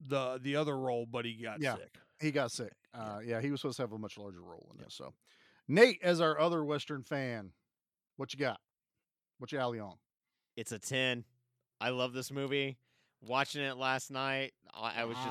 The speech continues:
Speaker 2: Wow.
Speaker 3: overwhelmed with joy. There was nothing where I was, like, bored or upset or like, "Oh, that didn't age well." I, I loved it,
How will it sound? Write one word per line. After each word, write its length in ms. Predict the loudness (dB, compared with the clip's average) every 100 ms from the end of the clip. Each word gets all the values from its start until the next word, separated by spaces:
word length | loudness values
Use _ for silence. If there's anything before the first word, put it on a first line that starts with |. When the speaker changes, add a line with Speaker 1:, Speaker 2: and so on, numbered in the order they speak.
| -4
Speaker 2:
Wow. 400 | -4 -6 -8 -6
Speaker 3:
overwhelmed 640 | -4 -4 -4 -4 -2 -2 -4
with 120 | -8
joy. 580 | -8 -4 0 2 0 -2 -8 _ _ -6
There 100 | -6
was 180 | -6 -6
nothing 560 | -2 -2 -2 -6 -4
where 500 | -4 -2 -2 -2 -2 -2
I 140 | -4
was, 320 | -2 -6 -8
like, 200 | -10 -10 -10 -6
bored 480 | 0 2 2 2 -2
or 160 | -6 -8
upset 640 | -12 -10 -6 -4 -4 -6 -8
or 180 | -6 -4
like, 260 | -4 -6 -6
"Oh, 300 | -4 0 -2
that 140 | -2 -6
didn't 200 | -6 -8
age 280 | -6 -8 -8
well." 360 | -6 -6 -6 -12 _ _ _ _ _ _ -4
I, 260 | -2 4 2
I 20 |
loved 380 | 2 -2 -2 -2
it, 120 | -8